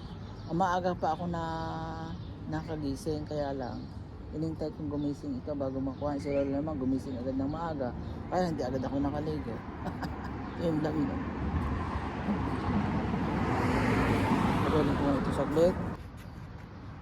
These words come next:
Para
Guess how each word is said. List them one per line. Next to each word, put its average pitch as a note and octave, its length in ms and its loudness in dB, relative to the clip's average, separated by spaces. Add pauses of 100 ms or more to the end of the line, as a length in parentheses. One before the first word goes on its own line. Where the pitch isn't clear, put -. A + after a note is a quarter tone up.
(4000)
Para F3 240 4